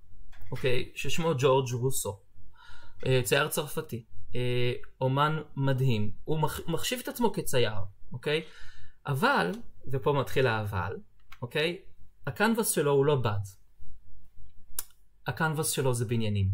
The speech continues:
וכשאני נתקלתי בו פעם ראשונה, פשוט נפלה לי הלסת. אמרתי לעצמי, "וואו." עכשיו, כל מי שמכיר קצת פוטושופ, מסתכל על זה ואומר, "פח, מה הבעיה? אני עושה את זה בשתי דקות בפוטושופ."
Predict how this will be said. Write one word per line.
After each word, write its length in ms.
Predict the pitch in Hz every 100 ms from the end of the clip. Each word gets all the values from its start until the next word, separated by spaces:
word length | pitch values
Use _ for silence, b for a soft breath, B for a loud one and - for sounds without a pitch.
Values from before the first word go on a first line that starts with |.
| 98 - - - - _ - _ - - b b b b b
וכשאני 840 | 117 113 135 127 117 - 160 208
נתקלתי 360 | 214 - 156 165
בו 140 | 151
פעם 220 | 156 151 143
ראשונה, 440 | - 135 143 196 -
פשוט 180 | - 151
נפלה 240 | 139 127
לי 120 | 123 117
הלסת. 560 | 110 101 104 - -
אמרתי 280 | 123 127 131
לעצמי, 280 | 123 127 120
"וואו." 680 | 110 123 143 117 107 101 - - - B B B B -
עכשיו, 360 | - 160 139 127 - - - - -
כל 160 | 202
מי 80 | 226
שמכיר 320 | 220 180 185
קצת 160 | 170 175
פוטושופ, 520 | 151 135 131 127 - - -
מסתכל 280 | 139 - 156
על 100 | 135
זה 140 | 131
ואומר, 340 | 135 143 151 -
"פח, 240 | - -
מה 120 | 135
הבעיה? 240 | 139 196 202
אני 80 | 123
עושה 180 | 113
את 60 | 139
זה 80 | 143
בשתי 220 | - 143
דקות 240 | 139 147
בפוטושופ." 460 | 147 226 - 147